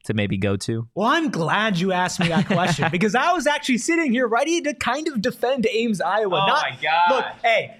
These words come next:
Speaker 2: hey, I'm gonna be honest now. Look, I, I'm not a liar, okay?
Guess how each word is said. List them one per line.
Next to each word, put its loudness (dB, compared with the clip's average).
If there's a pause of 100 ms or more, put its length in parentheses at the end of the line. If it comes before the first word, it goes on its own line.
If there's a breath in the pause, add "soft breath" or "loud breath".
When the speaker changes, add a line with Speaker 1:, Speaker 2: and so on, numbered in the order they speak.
Speaker 2:
hey, -2
I'm -2
gonna 0
be 4
honest 0
now. 0
Look, -4
I, 0
I'm 0
not 0
a 0
liar, 0
okay? -2